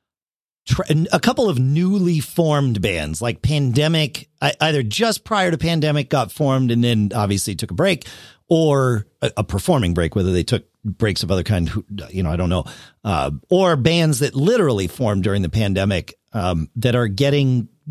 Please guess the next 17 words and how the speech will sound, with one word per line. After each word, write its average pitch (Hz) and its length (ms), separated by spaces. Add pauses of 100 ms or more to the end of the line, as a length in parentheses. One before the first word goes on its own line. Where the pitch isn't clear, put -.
(260)
good 147 320
traction. 107 840 (600)
Uh, 107 280 (160)
yeah, 254 280
I'm 208 160
seeing 240 240
some 202 320
of 165 60
that 151 220
here. 170 280
There, 202 140
there 226 160
definitely 175 440
are 143 120
some 143 360
new 160 240
names 123 840